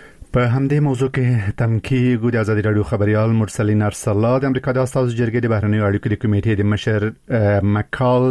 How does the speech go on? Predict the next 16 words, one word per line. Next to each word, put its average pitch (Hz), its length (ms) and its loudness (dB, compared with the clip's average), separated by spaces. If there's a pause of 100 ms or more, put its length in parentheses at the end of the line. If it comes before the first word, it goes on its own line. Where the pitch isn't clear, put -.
(120)
د 117 80 2
وروستیو 113 340 -2
څرګندونو 95 640 2
په 87 180 -2
باب 139 240 -2 (680)
د 113 200 4
سیاسي 120 300 -4
چارو 117 240 2
له 107 180 2 (120)
شنونکي 101 580 0
عزیز 92 260 -2
الدین 98 240 2 (140)
مارش 95 400 0
سره 123 240 0
مرکه 117 200 -2 (120)
کړې 120 280 2